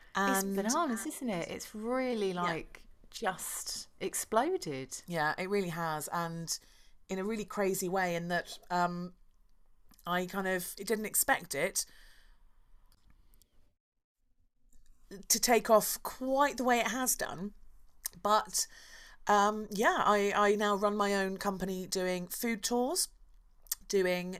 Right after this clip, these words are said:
Speaker 2: eco-friendly tours and events. And, uh, uh,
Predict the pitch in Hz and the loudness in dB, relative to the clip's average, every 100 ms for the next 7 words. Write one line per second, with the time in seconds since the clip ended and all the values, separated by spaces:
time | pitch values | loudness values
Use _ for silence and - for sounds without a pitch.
0 | - 202 - 190 - 185 180 175 170 175 | -6 -4 -2 -2 2 0 0 -2 -2 -4
1 | 175 - - - - 208 165 160 160 - | -8 -14 -20 -16 -6 -2 2 2 0 -4
2 | 170 165 160 165 240 - - - - - | -6 -6 -2 -2 -2 -4 -4 -4 -6 -18
3 | - - - - 185 185 180 180 185 180 | -20 -20 -20 0 4 6 6 4 2 -4
4 | 180 180 - - - - 190 | -6 -8 -8 -4 -2 0 -2